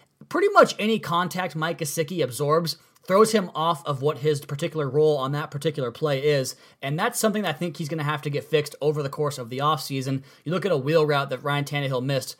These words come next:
and we'll talk about that more here in a second, in the game on Sunday against the Buffalo Bills, two weeks ago, I should say, against the Buffalo Bills. And Gesicki tries to run a pick. He gets off the line with a cl-, clean release and basically just falls. This guy is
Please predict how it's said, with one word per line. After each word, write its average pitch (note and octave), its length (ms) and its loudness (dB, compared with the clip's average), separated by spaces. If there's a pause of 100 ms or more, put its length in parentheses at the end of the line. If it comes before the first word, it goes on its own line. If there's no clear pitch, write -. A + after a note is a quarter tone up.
(120)
and - 100 -20
we'll A#2+ 80 -10
talk C#3+ 260 -2
about C3 160 -4
that B2 140 -6
more B2 180 -2
here B2 80 -6
in A2+ 60 -8
a A2 40 -8
second, D3 420 -4 (260)
in D3+ 100 -4
the C#3 80 -2
game D#3 300 -2
on C#3 120 0
Sunday D#3+ 440 -2
against C#3 200 -6
the C3 60 -10
Buffalo C3+ 360 -2
Bills, C#3+ 280 2
two A3+ 220 0
weeks F3 180 -2
ago, B2+ 180 -4
I A#2+ 60 -2
should B2 240 -8
say, B2+ 300 0 (240)
against C3+ 240 -4
the C3 40 -6
Buffalo C3 360 0
Bills. C3+ 340 2 (240)
And C#3+ 160 -2
Gesicki A3 400 0
tries F#3 280 -2
to E3+ 80 -4
run E3 120 0
a C#3 60 0
pick. D#3+ 340 2 (180)
He D#3+ 120 -6
gets A#3+ 180 4
off A3+ 140 10
the F#3 80 -2
line E3 280 -2
with C#3 160 -10
a - 0 -
cl-, - 220 -12
clean G3 260 -2
release D#3+ 460 0 (220)
and D#3 120 -2
basically G3+ 360 6
just E3 240 -2
falls. C3+ 400 0 (160)
This - 160 -4
guy A#3 220 -2
is D#3+ 120 -2